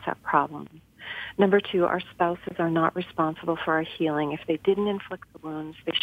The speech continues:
shouldn't be expected to fix them. Number three,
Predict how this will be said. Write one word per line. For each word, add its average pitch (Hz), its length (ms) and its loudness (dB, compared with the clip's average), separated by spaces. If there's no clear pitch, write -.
shouldn't 170 260 -2
be 170 60 0
expected - 600 -6
to - 140 -16
fix - 180 -6
them. 147 300 -2
Number 185 280 4
three, 170 200 -4